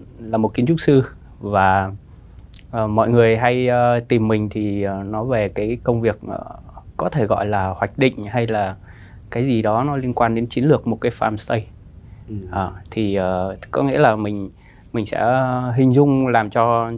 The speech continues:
Speaker 1: cho khách hàng của mình hay những cái người mà tìm tới mình là hình dung ra được xem là cái,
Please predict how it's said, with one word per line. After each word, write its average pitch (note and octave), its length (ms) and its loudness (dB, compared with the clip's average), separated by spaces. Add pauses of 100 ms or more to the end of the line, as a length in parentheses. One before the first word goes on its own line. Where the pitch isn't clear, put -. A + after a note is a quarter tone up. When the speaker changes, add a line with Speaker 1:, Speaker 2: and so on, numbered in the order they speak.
Speaker 1:
cho - 140 -6
khách E3 220 -4
hàng A2 240 0
của G2+ 80 -6
mình G#2 200 -4
hay A2+ 140 -8
những A#2+ 180 -8
cái C#3 160 -4
người A#2 180 2
mà G2 260 -2 (400)
tìm A2 180 2
tới A2 140 6
mình A2+ 240 2
là G2 120 0
hình G#2+ 220 0
dung A#2+ 220 4
ra A#2 140 2
được G#2 180 0
xem A2+ 160 -4
là G2+ 120 0
cái, G2 400 -2